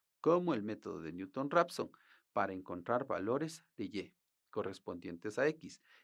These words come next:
en el diseño de algoritmos. Las soluciones implícitas son comunes en problemas de optimización y simulaciones,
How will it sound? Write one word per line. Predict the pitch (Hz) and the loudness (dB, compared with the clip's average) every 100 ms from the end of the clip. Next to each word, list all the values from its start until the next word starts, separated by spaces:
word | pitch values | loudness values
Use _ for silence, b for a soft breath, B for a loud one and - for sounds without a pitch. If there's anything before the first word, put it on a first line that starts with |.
| b | b
en | 139 156 | 0 2
el | 160 | 2
diseño | 147 139 131 131 | 0 -2 -2 -2
de | 127 | -2
algoritmos. | 117 123 170 196 160 - _ _ _ - | -2 0 -2 -2 -8 -16 _ _ _ -14
Las | 98 90 - | -8 -8 -8
soluciones | 76 80 82 120 135 143 | -10 -10 -8 -4 -4 -2
implícitas | 165 165 180 151 127 127 - B B | -6 -4 -6 -4 0 0 -2 B B
son | - 208 214 | -4 0 2
comunes | 208 117 127 165 170 160 | 2 0 2 2 2 2
en | 117 | -2
problemas | 110 92 95 117 135 139 - b - | -2 -4 -2 0 0 -2 -10 b 0
de | 113 | 2
optimización | 104 107 95 - 87 - 135 147 - - | 2 -2 -4 -6 -6 2 2 2 -2 -4
y | 190 196 | -2 0
simulaciones, | 139 120 104 95 - 95 - - | 0 2 2 -2 -2 -4 -6 -16